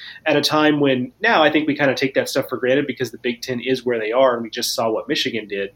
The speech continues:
and what Minnesota did the year before. But that was at a time when that was a really big deal for the Big Ten.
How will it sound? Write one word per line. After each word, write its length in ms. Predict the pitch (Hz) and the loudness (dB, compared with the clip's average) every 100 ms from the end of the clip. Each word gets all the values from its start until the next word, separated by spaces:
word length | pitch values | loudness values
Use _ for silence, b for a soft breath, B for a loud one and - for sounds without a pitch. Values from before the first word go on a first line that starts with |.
| _ | _
and 100 | 117 | -10
what 140 | 110 107 | -10 -8
Minnesota 400 | 113 107 120 113 | -8 -6 -4 -4
did 140 | 107 | -6
the 80 | 104 | -8
year 100 | 101 | -10
before. 360 | 101 - 190 160 | -8 4 4 6
But 200 | 170 160 | 2 4
that 100 | 208 | 4
was 140 | 214 | 6
at 60 | 180 | 4
a 60 | |
time 260 | - 160 156 | 4 2 2
when 100 | 139 | 2
that 160 | 170 | 0
was 100 | 233 | 0
a 60 | 151 | -2
really 240 | 135 147 | 2 2
big 200 | 131 117 | 0 -2
deal 240 | 123 131 98 | 0 0 -2
for 100 | 98 | -8
the 60 | |
Big 200 | - 95 | -12 -14
Ten. 220 | - 92 | -14 -14